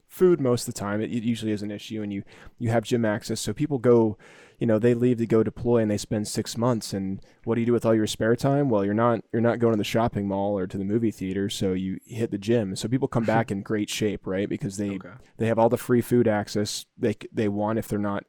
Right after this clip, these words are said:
Speaker 1: you know, someplace that's more austere, and they have gym access. So you see it, and then you'll see that same, same person will come back from deployment and be like, "Man, yeah, you look good, man. You put, putting some,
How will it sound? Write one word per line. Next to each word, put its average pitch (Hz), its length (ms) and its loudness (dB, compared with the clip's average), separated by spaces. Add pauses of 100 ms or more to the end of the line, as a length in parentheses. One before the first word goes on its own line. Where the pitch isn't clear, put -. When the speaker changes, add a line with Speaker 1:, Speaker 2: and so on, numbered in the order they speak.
(160)
Speaker 1:
you 127 100 -4
know, 101 140 -2
someplace 104 540 -4
that's 104 180 -6
more 104 180 -4
austere, 104 540 -2 (340)
and 110 160 -2
they 107 60 0
have 107 100 -2
gym 113 240 2
access. 90 460 -6
So 101 320 -4 (340)
you 120 100 -2
see 175 260 6
it, 98 100 6
and 117 120 2
then 120 120 4
you'll 123 100 2
see - 160 -2
that 120 200 0
same, 120 340 0 (100)
same 127 240 -2
person 131 320 0
will 123 60 -2
come 117 160 -4
back 120 160 -2
from 117 80 -8
deployment 139 300 -8
and 127 80 -4
be 104 40 0
like, 98 180 -2
"Man, - 180 -10 (220)
yeah, - 220 -4
you 131 120 0
look 180 180 -4
good, - 180 2
man. - 220 -4
You 277 60 -4
put, - 160 -4 (220)
putting 170 220 0
some, 143 320 -2